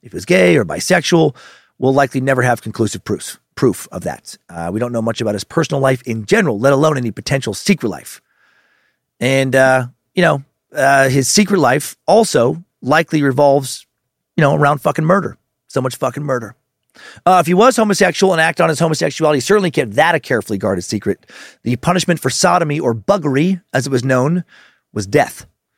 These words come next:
Attempted sodomy was punished by imprisonment and public humiliation, and there were all kinds of other laws around sex, not just homosexual sex either. Uh, but homosexual acts carried the most severe consequences.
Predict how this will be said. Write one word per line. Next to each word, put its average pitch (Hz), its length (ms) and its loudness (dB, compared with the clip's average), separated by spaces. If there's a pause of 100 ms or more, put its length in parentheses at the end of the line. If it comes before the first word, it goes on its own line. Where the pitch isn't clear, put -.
(460)
Attempted 170 420 0
sodomy 147 360 2
was 156 120 0
punished 151 300 0
by 131 120 2
imprisonment 170 680 2
and 117 220 -8
public 156 360 0
humiliation, 170 840 0 (160)
and 123 340 -2
there 120 80 2
were 123 80 0
all 143 160 2
kinds 135 240 -4
of 117 60 -4
other 120 140 0
laws 113 240 2
around 98 240 -2
sex, - 320 -4
not 175 180 -2
just 151 140 -6
homosexual 117 580 -2
sex - 300 -6
either. 92 280 -4 (600)
Uh, 113 160 2
but 113 100 0
homosexual 131 480 0
acts 117 140 0
carried 117 260 -2
the 113 60 -4
most 117 240 -2
severe 107 260 -2
consequences. - 760 -8